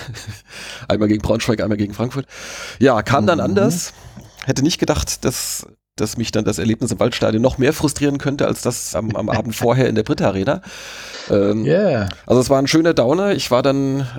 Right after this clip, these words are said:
Speaker 1: am Samstagabend mit, mit Fußball erstmal durch und eigentlich wollte ich auch, <laughs> äh, für das Jahr schon mit Fußball abschließen und hatte meine,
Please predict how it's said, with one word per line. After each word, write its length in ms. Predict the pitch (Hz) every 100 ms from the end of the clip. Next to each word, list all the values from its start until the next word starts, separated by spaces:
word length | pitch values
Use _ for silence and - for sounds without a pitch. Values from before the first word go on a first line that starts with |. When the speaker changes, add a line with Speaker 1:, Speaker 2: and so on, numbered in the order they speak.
| - -
Speaker 1:
am 120 | 117
Samstagabend 720 | 120 139 127 87 104 120 117
mit, 260 | 117 - -
mit 100 | 110
Fußball 380 | 147 147 117 95
erstmal 340 | 113 - 110
durch 440 | 117 170 - -
und 400 | 113 117 113 - - - - - - _ -
eigentlich 360 | 104 120 117
wollte 160 | 113 113
ich 100 | 113
auch, 420 | 95 107 85 - -
<laughs> 40 |
äh, 140 | - 120
für 460 | - 143 - - 117
das 160 | 107
Jahr 180 | 110 104
schon 120 | -
mit 120 | 101 -
Fußball 340 | 110 - -
abschließen 480 | 87 - 113 107 117
und 160 | 104 101
hatte 160 | 101
meine, 260 | 92 90